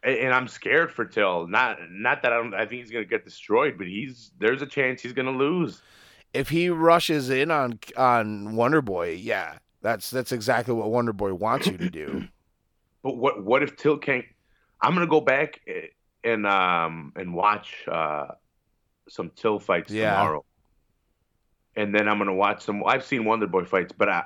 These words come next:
Speaker 1: I've seen the Till fights in the U F C. I just wanna go back and watch and study him a little bit more, and I wanna see his movement because Wonder Boy has the potential of pointing him out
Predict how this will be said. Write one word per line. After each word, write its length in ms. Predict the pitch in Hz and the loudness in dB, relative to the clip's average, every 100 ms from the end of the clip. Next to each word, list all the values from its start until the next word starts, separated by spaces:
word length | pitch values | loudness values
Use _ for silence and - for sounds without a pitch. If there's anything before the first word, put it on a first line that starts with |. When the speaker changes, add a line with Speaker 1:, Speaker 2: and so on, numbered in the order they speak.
| - | 0
Speaker 1:
I've 260 | 120 120 | 0 0
seen 300 | - 170 190 | -6 -2 0
the 80 | 151 | -2
Till 260 | - 160 156 | 2 0 2
fights 380 | 113 98 90 | 0 0 -2
in 100 | 123 | -6
the 80 | 117 101 | -4 0
U 140 | 101 | 0
F 120 | - | -2
C. 380 | - 113 92 - _ _ - | -4 -4 -4 -6 _ _ 0
I 120 | 113 | 0
just 100 | 135 | 2
wanna 180 | 147 131 | 2 2
go 120 | 123 | 0
back 260 | 98 110 107 | 2 0 0
and 140 | 95 | 0
watch 260 | 90 95 - | 2 0 -2
and 100 | 87 | -14
study 360 | - 98 92 | 0 0 0
him 180 | 82 82 | -4 -6
a 60 | 80 | 0
little 200 | 101 113 | 0 0
bit 160 | 104 92 | -2 0
more, 260 | 95 87 | 0 2
and 80 | 85 | 0
I 60 | 85 | 2
wanna 260 | 95 104 | 2 0
see 200 | - 101 | -4 -4
his 160 | 90 85 | -4 -6
movement 500 | 90 101 95 82 78 _ _ _ _ _ _ _ - | -4 -4 -2 -4 -4 _ _ _ _ _ _ _ 0
because 640 | 113 - 117 104 90 - _ _ _ _ _ _ | 0 4 4 4 0 -10 _ _ _ _ _ _
Wonder 340 | 104 113 165 175 | 0 2 2 2
Boy 280 | 156 151 | 4 4
has 180 | 131 135 | 2 -2
the 80 | - | -4
potential 520 | 104 - 120 117 101 | -8 -2 0 0 -4
of 120 | 90 - _ - | -4 -8 _ -2
pointing 340 | 113 107 95 | 0 0 -2
him 180 | 85 82 | -4 0
out 300 | 87 76 | 0 0